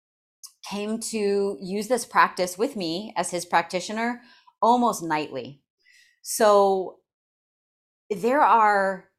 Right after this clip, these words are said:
a, a deep need for support for parents and what we can offer our kids. And, you know, sometimes when they're struggling as toddlers or in school, yeah, of course, you know, you can go to, um, different types of therapy, but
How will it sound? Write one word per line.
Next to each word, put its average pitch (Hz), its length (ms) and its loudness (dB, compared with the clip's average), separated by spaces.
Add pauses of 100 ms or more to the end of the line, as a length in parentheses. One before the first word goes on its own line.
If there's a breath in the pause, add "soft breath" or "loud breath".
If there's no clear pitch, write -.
(1080)
a, 165 260 -6
a 156 160 -2
deep 220 480 -4
need 175 320 -6
for 185 160 -4
support 262 500 -2
for 175 160 -8
parents 190 680 -6
and 175 180 -4
what 190 160 2
we 233 100 -2
can 233 180 -10
offer 180 480 2
our 165 140 0
kids. 175 500 -4
And, 165 220 -6 (380 soft breath)
you 320 80 -4
know, 277 80 2
sometimes 240 380 -2
when 240 100 -4
they're 220 120 -2
struggling 214 580 0
as 170 160 -4
toddlers 214 600 0
or 185 100 -2
in 180 140 -4
school, 214 680 0 (460 soft breath)
yeah, 302 120 4
of - 120 0
course, - 540 -4 (480)
you 240 120 -6
know, 226 100 -2
you 208 160 -6
can 220 180 -6
go 220 220 2
to, 196 580 -6
um, 175 220 -2
different 233 320 -4
types 190 360 -2
of 175 140 -2
therapy, 262 500 -2
but 208 260 2